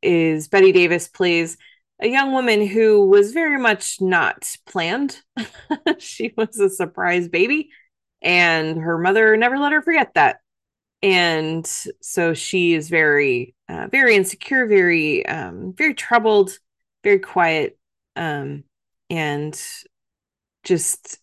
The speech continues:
her mother's constantly on her and always trying to, to fix her instead of just letting her be who she is. And then a psychiatrist comes along one day, um,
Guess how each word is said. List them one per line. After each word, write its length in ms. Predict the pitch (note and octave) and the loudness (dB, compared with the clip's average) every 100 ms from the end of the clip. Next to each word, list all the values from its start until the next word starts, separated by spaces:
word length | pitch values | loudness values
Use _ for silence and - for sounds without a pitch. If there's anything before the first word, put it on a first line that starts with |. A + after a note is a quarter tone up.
| - | -8
her 140 | F3 | -2
mother's 380 | F3+ E3 D#3 D#3 | 2 4 2 0
constantly 580 | - D3+ C3+ D3+ D3 C3+ | -2 -4 -2 -4 -4 -4
on 140 | C3 | -6
her 260 | C3 B2 - _ - - _ - | -10 -14 -16 _ -20 -20 _ -6
and 400 | C3+ C3 B2 B2+ - - _ | -2 0 0 -4 -6 -14 _
always 280 | A3+ A#3 - | 2 4 4
trying 260 | G#3 F3+ | 2 2
to, 220 | D3+ B2+ - | 2 0 0
to 420 | - B2+ D#2 G#1+ _ _ _ _ _ _ - | 0 0 0 -4 _ _ _ _ _ _ 2
fix 280 | G#3+ - - | 2 2 -2
her 300 | C#4 D4 D4+ _ - | 0 0 -4 _ -4
instead 340 | F#3 E3 F3 | 0 2 2
of 140 | D#3+ D3+ | 0 -2
just 240 | D3+ - | -6 -2
letting 240 | C#3 B2+ | 0 0
her 140 | C3 C#3 | -2 -6
be 280 | - F2+ D#3+ | -6 -4 0
who 140 | G#3 | 0
she 160 | G3+ D#4+ | 0 -4
is. 180 | A#3 - _ _ _ _ _ _ _ - | -4 -6 _ _ _ _ _ _ _ -10
And 160 | E3 D#3+ | -6 -2
then 120 | D#3 | 0
a 140 | C#3 | 0
psychiatrist 800 | C#3 - E3 A#3+ B3+ A#3+ A#3+ - | 0 -2 0 2 2 4 0 2
comes 240 | A#3 A3 | 0 2
along 260 | G#3 G3+ G3 | 4 4 4
one 200 | G3 F#3+ | 4 4
day, 380 | F#3+ F3+ F3+ F3+ - - _ _ | 4 4 2 -2 -20 -20 _ _
um, 640 | - F3 D#3+ C#3+ C3+ C#3+ | 0 4 6 4 2 -2